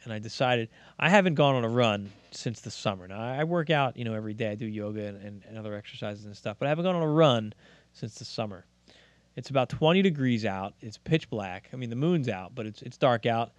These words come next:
and my roads are pretty icy. My street itself, I live on a cul-de-sac. We're, you know, on a mountain, so everything's melting and then refreezing at night.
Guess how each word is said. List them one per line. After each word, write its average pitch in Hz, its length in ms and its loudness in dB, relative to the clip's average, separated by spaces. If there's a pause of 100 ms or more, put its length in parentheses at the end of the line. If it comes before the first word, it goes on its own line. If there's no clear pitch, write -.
(360)
and 117 260 0
my 113 200 -2
roads 147 480 6
are 120 180 6
pretty 127 400 0
icy. 110 400 -4
My 120 240 0
street 131 300 -2
itself, 123 320 0
I - 20 2
live 127 160 2
on 113 60 -2
a 113 40 -6
cul-de-sac. 110 760 -4
We're, 107 180 -8 (160)
you 113 80 -10
know, 101 240 -8
on 110 160 -8
a - 20 -8
mountain, 107 420 -4
so 113 140 -6
everything's 117 320 -2
melting 123 460 2
and 113 100 -4
then 110 120 -6
refreezing 117 600 0
at 104 100 -6
night. 113 280 -4